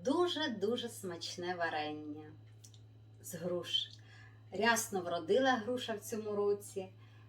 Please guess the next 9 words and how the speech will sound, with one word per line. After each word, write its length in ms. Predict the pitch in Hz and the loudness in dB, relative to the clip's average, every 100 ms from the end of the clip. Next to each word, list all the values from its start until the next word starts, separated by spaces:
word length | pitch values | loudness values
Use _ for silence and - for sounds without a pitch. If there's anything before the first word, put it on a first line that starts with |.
| - - - | -20 -18 0
Кожного 520 | 240 214 190 175 180 | 2 2 -2 -4 -4
року 280 | 170 156 160 | -6 -8 -6
я 160 | 165 | -4
варю 300 | 165 180 185 | -2 0 0
з 120 | 175 180 | -2 -6
неї 240 | 165 160 | -6 -6
варення. 680 | 147 156 185 247 277 240 220 202 - - - | -2 0 2 2 4 2 0 -6 -14 -20 -6
Дуже 280 | 254 285 262 | -2 0 0
смачне 640 | - 208 202 - 175 160 | -4 -6 -6 -6 -6 -8